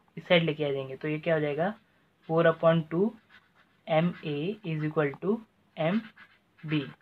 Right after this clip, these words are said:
क्या हो जाएगा, four upon two एम A is equal to एम बी। अब क्या करते हैं हम लोग, इस टू से इस फ़ोर को cancel करेंगे, तो क्या बचेगा इधर, टू एम ए is equal to M B। देखो दोस्तों, हम लोग का वैल्यू आ गया, ठीक है, एम बी का value कितना आया है, टू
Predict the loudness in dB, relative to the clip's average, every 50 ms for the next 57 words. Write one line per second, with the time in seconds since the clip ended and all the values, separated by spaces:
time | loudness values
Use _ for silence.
0 | _ _ -2 2 2 4 4 4 2 2 2 2 0 0 -2 _ _ _ 0 0
1 | 2 2 2 0 0 -2 -2 0 0 2 2 2 2 0 -2 -2 -4 -4 -4 -4
2 | -4 -4 -4 -4 -6 -4 -2 -2 0 0 0 -2 -4 -8 -14 _ _ _ _ _
3 | _ 0 0 2 6 8 10 10 10 10 8 6 2 2 4 4 2 2 0 -2
4 | -6 -10 -10 -8 -6 -4 -4 -2 0 0 0 0 0 -4 -4 -4 -4 -4 -6 -6
5 | -4 -4 -2 -2 -4 -2 0 0 0 0 0 -2 -4 -4 -6 -4 -2 0 0 2
6 | 0 0 -2 -4 -4 -2 -2 -2 -2 -4 -6 -6 _ _ _ _ _ _ _ _
7 | -4 0 2 2 2 2 0 -2 -6 -6 -8 -10 _ -12 -10 -8 -8 -8 -6 -4
8 | -6 -6 -4 -4 -4 -4 -4 -6 _ _ _ _ -20 -20 -20 -20 -20 _ -20 -16
9 | -8 -2 0 0 0 -2 -4 -8 -12 -14 _ _ _ _ _ -20 -12 -6 -6 0
10 | 4 4 6 6 4 2 4 2 4 4 4 2 2 2 2 4 4 4 4 4
11 | 6 6 6 6 4 2 0 -2 -4 -8 _ _ _ _ _ _ _ -8 -6 -2
12 | 0 2 2 4 2 2 2 2 2 4 4 4 4 2 2 0 -2 -2 -6 -4
13 | -4 -2 -2 0 0 0 -2 -2 -4 -8 _ _ _ _ _ _ _ _ _ _
14 | _ _ _ _ _ _ _ -2 0 0 0 0 -2